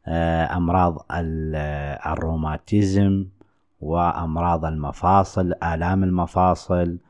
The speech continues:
وآلام العظام، فهم يستخدمون هذه الطريقة كعلاج. هذه بعض،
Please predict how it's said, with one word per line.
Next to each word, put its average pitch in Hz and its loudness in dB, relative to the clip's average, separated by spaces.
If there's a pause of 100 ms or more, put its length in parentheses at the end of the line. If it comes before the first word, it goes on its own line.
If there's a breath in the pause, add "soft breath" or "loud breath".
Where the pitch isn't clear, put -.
(340)
وآلام 82 -2
العظام، 78 -2 (1040)
فهم 87 0
يستخدمون 87 -2
هذه 85 2
الطريقة 98 0
كعلاج. 78 -2 (1200)
هذه 131 6
بعض، 113 10